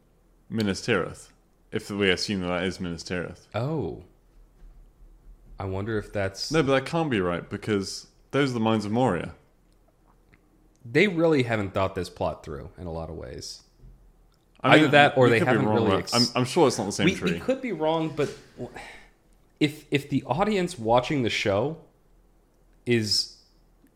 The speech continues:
Speaker 2: completely confused about some of the finer details,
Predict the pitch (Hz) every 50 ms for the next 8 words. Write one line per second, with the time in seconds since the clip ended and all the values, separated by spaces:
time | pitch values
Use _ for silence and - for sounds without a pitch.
0 | _ - - 120 107 - - - - - 160 151 139 131 135 123 - - 110 101
1 | - - 113 113 117 123 127 - - 120 113 110 - - 117 104 98 - - 110
2 | 107 110 104 101 101 104 101 107 - 139 131 135 147 151 156 - - - -